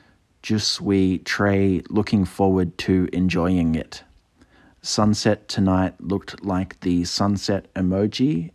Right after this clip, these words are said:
even had the big sun rays and everything.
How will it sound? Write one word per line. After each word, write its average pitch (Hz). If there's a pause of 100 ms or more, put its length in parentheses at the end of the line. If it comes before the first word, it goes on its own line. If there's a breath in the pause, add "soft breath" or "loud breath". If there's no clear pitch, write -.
even 104
had 92
the -
big 95 (100)
sun 95
rays 90
and 85
everything. 87